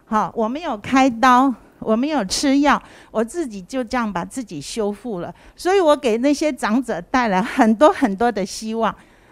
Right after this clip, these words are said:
我说你们每一个人都可以比我更好、更健康。他们确实相信，因为我就是一个很好的见证。所以我给长者的很大的鼓励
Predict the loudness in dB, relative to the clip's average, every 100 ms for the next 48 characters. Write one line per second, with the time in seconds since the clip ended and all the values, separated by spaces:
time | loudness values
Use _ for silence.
0 | _ -2 0 2 2 2 0 0 2 2
1 | 2 2 2 2 -2 -8 _ _ _ 4
2 | 4 0 2 2 2 -4 -6 -2 0 0
3 | -2 -2 2 2 0 -8 -14 -16 -8 0
4 | 0 0 -4 -8 -10 -8 -8 -8 _ _
5 | _ _ _ _ _ _ _ _ _ -4
6 | 0 0 0 0 -2 -2 -6 -2 0 0
7 | -2 0 2 2 2 0 -2 -4 -4 0
8 | 0 0 -2 -6 -8 -8 -6 -6 -6 -6
9 | -6 -6 -16 -20 -20 _ -4 0 0 2
10 | 0 -2 -4 -6 -4 -4 -4 -8 -10 -12
11 | -12 -18 -6 -6 0 0 2 -2 -6 -8
12 | -8